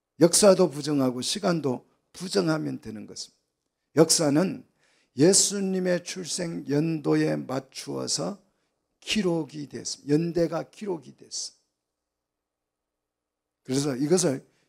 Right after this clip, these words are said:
기념법이라 그래요. 기념법. 예수님의 출생을 기준으로 해서. 그래서 예수님이 탄생한 이후를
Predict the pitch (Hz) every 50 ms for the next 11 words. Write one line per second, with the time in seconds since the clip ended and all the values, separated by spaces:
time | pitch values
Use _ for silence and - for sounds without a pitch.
0 | _ _ - - 170 175 202 202 202 196 - 190 160 131 139 127 120 113 - -
1 | _ _ _ _ _ _ _ _ _ _ - 127 123 123 117 117 - _ _ -
2 | _ _ _ _ _ _ _ _ 127 156 156 - - 180 170 165 160 151 - -
3 | - 254 262 - - 214 190 160 - 151 160 175 _ _ _ _ _ _ _ _
4 | _ _ _ _ _ _ _ _ _ _ _ - - 208 190 226 240 214 196 180
5 | 151 143 123 104 - - - - _ _ _ _ _ _ _ _ _ _ _ _
6 | _ _ _ _ _ _ _ _ _ _ _ _ _ _ _ _ _ _ _ _
7 | _ _ - 185 208 180 214 220 202 156 160 165 165 180 196 190 180 - - -
8 | 196 220 190 160 185 185 180 - _ _ _ _ 170 170 165 156 165 170 180 196
9 | 185 175 160 147 175 220 226 -